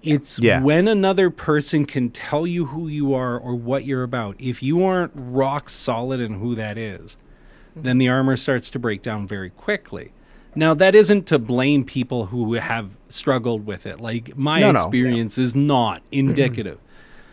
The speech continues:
Speaker 1: But I think that's a lot of the armor that we have against it is just that person can't tell me jack about who I am. 'Cause
Speaker 2: Yeah,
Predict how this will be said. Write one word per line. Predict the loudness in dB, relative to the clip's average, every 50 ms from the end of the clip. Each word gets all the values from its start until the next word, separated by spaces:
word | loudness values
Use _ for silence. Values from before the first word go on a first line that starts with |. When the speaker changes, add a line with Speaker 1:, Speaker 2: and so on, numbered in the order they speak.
| -20 -20 -16 -4
Speaker 1:
But | 2 4 4 4
I | 4 2
think | 2 0 -2 -2 -2 -4
that's | -4 -2 -2 -2 -2 -2
a | -2
lot | 0 0 0 0 0 0
of | 0 0 0
the | -2 -2
armor | -2 -4 -4 0 2 2 2 0
that | 0 -4
we | -6 -8
have | -6 -4 -4 -4 -4
against | -6 -6 -6 -6 -6 -6 -6 -6 -6
it | -6 -6
is | -8 -8 -6 -6
just | -6 -6 -6 -6 _
that | -4 -4 -2 -2
person | -4 -6 -6 -6 -8 -14 -12
can't | -10 -10 -10 -10 -12
tell | -14 -14 -12 -10
me | -10 -10 -10 -12 -12 -14 -16 -14
jack | -12 -10 -8 -6 -6 -8 -8 -10
about | -12 -12 -12 -12 -14 -16 -20 -20 -12
who | -10 -8 -8 -6
I | -8 -8 -10 -12
am. | -14 -14 -16 -18 -20 -20 -20 _ _ _ -20 _ _ _ _ -2
'Cause | 2 2
Speaker 2:
Yeah, | 4 4 2